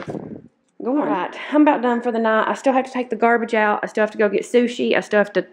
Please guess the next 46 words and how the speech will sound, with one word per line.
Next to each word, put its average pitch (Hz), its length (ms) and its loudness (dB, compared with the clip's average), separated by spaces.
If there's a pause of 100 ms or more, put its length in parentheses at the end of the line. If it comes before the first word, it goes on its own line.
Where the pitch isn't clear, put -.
vacuum 226 320 0
out 202 140 2
the 190 60 -12
car 233 280 2
and 226 80 -2
put 196 140 -6
the - 40 -2
new 175 140 4
mats 247 400 0
in 240 140 4
it. 233 180 0 (480)
So - 140 0
I 370 80 2
still 370 180 2
got, 220 440 2 (180)
like, 196 260 0 (840)
a - 60 0
lot 254 320 0
to 220 80 -8
do. 175 380 -4 (340)
<gasps> - 360 -20
I - 960 -6
still 370 180 0
have - 120 -6
to 254 60 2
edit 262 180 6
and 269 80 -2
upload 269 300 -2
my 294 100 0
video 330 340 0
for 247 140 -4
today. 196 460 0 (2000)
And 247 200 -2
it's 240 120 -2
only, 202 220 0
like, 180 240 -2
six - 220 -6
o'clock, - 420 -6
<laughs> - 120 -10
so - 480 -2
I 240 40 0
better 247 220 4
get 240 100 0
the 240 80 -2
move 208 240 0
on. 139 240 -2